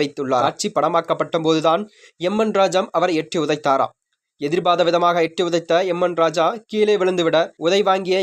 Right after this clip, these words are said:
எம் ஆர் ராதா அப்படியே நின்றுள்ளாராம். அதன் பிறகுதான் எம் ஆர் ராதா மீண்டும் அவருக்கு எப்படி உதைக்க வேண்டும் என்றும் சொல்லிக் கொடுத்தாராம். "பயமா இருக்குன்னு சொல்லிட்டு உதைத்து கொண்டே இருக்காதே, ஒரே ஷாட்ல முடி" என்று சொல்லி அந்த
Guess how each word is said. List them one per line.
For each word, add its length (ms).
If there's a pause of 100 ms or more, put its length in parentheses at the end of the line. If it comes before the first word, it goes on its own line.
எம் 180
ஆர் 140
ராதா 220 (300)
அப்படியே 400
நின்றுள்ளாராம். 600 (300)
அதன் 240
பிறகுதான் 380 (340)
எம் 180
ஆர் 120
ராதா 200 (100)
மீண்டும் 260
அவருக்கு 300 (220)
எப்படி 300
உதைக்க 300
வேண்டும் 280
என்றும் 340
சொல்லிக் 260
கொடுத்தாராம். 460 (100)
"பயமா 300 (100)
இருக்குன்னு 380
சொல்லிட்டு 320 (100)
உதைத்து 260 (100)
கொண்டே 300
இருக்காதே, 440 (340)
ஒரே 140 (120)
ஷாட்ல 380 (120)
முடி" 140 (100)
என்று 240
சொல்லி 220 (380)
அந்த 140